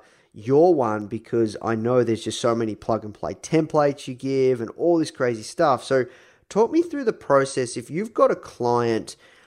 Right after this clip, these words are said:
um, that, you know, comes to you, they're doing multiple six figures, what do they need to, what do you need them, like, what do you need to do? Like, wh-, what, what's the first step? Like, wh-, like, break down the campaigns for me, man. What are the key kind of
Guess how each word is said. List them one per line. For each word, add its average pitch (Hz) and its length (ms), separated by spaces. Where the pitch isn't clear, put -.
um, 107 480
that, 117 680
you 165 120
know, 127 120
comes 139 400
to 131 100
you, 117 480
they're 117 100
doing 127 320
multiple 143 400
six - 360
figures, 113 600
what 143 300
do 226 100
they 202 160
need 135 300
to, - 80
what 143 240
do 208 60
you 214 120
need 131 400
them, 113 340
like, 117 200
what 123 140
do 202 80
you 202 80
need 165 160
to 104 80
do? 95 480
Like, 104 220
wh-, - 200
what, 127 240
what's 131 220
the 165 80
first 113 340
step? - 240
Like, 107 220
wh-, 101 380
like, 117 180
break 160 280
down 196 160
the 135 60
campaigns 104 640
for 107 160
me, 104 60
man. 101 160
What 123 160
are 151 60
the 120 100
key 117 480
kind 110 380
of 92 160